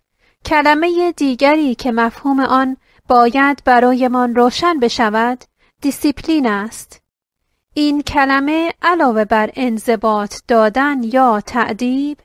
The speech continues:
معنای یاد گرفتن چیزی از دیگری را هم می‌دهد. وقتی شما چیزی را نمی‌دانید،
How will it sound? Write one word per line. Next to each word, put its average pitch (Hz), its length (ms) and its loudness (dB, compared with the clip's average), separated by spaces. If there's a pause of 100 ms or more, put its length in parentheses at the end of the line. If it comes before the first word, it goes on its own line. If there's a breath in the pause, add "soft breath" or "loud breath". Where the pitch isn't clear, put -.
(320)
معنای 294 480 0 (260)
یاد 240 420 2
گرفتن 311 640 -4
چیزی 247 580 -4
از 226 260 -4
دیگری 254 500 -2
را 302 200 0
هم 254 320 -2
می‌دهد. 208 680 -6 (1000)
وقتی 349 320 2
شما 262 340 -2
چیزی 285 460 -4
را 214 160 -2
نمی‌دانید، 214 1040 -6